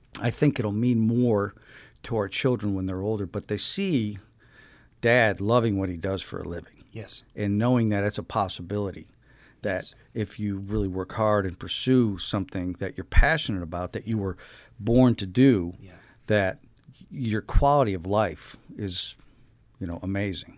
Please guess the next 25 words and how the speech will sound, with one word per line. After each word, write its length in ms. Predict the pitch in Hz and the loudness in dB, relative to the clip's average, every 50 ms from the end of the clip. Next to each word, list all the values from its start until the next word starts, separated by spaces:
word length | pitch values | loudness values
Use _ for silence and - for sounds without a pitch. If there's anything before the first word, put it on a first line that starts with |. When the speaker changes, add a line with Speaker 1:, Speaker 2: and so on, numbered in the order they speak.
| - - _ | -18 -18 _
Speaker 2:
Right, 260 | 95 98 95 85 78 - - - _ _ _ | -18 -20 -18 -20 -20 -20 -20 -20 _ _ _
right. 100 | - - | -12 -10
Speaker 1:
It's 200 | 110 - - - | -10 -8 -6 -2
not 160 | 117 113 113 113 | 0 0 0 2
about 300 | 101 107 101 98 101 104 | 2 0 -2 -2 -2 -2
getting 320 | 107 110 101 95 90 85 | -2 -2 -2 -2 -4 -4
rich. 420 | 92 117 110 92 90 - - - - 110 | -2 -2 -2 -2 -4 -8 -12 -12 -12 -10
Obviously, 460 | 107 104 101 104 95 - - - 92 87 | -10 -8 -8 -8 -8 -8 -8 -8 -8 -8
if 240 | 82 - - - - - | -10 -12 -18 -20 -14 -10
I 60 | 101 | -8
wanted 200 | 101 98 95 95 90 | -6 -6 -6 -6 -6
to 40 | 85 | -8
get 120 | 90 - - - | -10 -8 -4 -4
rich, 220 | 104 98 - - 87 | -4 -4 -4 -6 -6
I 40 | |
would 180 | 85 87 90 87 | -6 -6 -6 -8
have, 240 | 87 - - - - - - - - - - - - - - - - - - - | -8 -10 -14 -18 -20 -20 -20 -20 -20 -20 -14 -6 0 6 8 8 8 8 6 2
you 60 | 95 | 0
know, 160 | 90 90 87 - - | 0 -2 -4 -8 -10
Speaker 2:
<laughs> 60 | - | -8
Speaker 1:
chose 320 | - - 120 117 110 95 92 | -2 2 4 4 4 2 0
a 40 | |
different 320 | 82 - 104 - 98 92 - | -2 -4 -6 -6 -6 -6 -6
profession. 500 | 95 87 - 113 107 - - 98 85 - - - - - - - - | -8 -4 -2 0 0 0 -2 -4 -6 -8 -8 -12 -16 -20 -20 -8 0
And, 260 | - 131 131 127 120 | 4 4 4 4 4